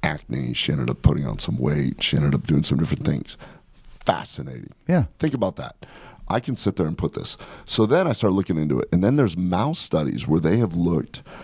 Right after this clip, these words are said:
Speaker 1: and they have shown that if you take a mouse that has Parkinson's,
Speaker 2: Mm-hmm.
Speaker 1: they can genetically modify mice to have that. And then you give a non-Parkinson's mouse,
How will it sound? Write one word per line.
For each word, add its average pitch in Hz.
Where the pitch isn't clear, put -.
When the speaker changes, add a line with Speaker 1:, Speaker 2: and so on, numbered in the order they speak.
Speaker 1:
and 92
they 90
have 101
shown 85
that 80
if -
you 87
take 87
a 80
mouse 85
that 95
has 78
Parkinson's, 110
Speaker 2:
Mm-hmm. 104
Speaker 1:
they 110
can 85
genetically 76
modify 73
mice 65
to -
have 71
that. -
And 90
then 92
you 87
give 80
a 78
non-Parkinson's 80
mouse, 80